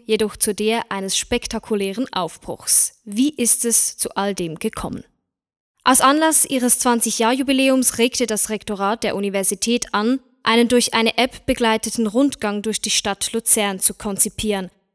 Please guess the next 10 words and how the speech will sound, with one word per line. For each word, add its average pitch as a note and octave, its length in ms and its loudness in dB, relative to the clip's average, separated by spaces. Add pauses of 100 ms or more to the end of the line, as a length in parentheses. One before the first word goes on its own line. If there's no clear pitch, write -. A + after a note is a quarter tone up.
(160)
um A3+ 160 4
bedeutende A#3+ 600 4
Meilensteine A3+ 1000 0
auf F#3 140 -8
dem F#3+ 180 -8
steinigen G#3+ 680 0
Weg A#3 340 -2
zur - 200 0
Universität G3+ 720 -2
Luzern G#3+ 460 2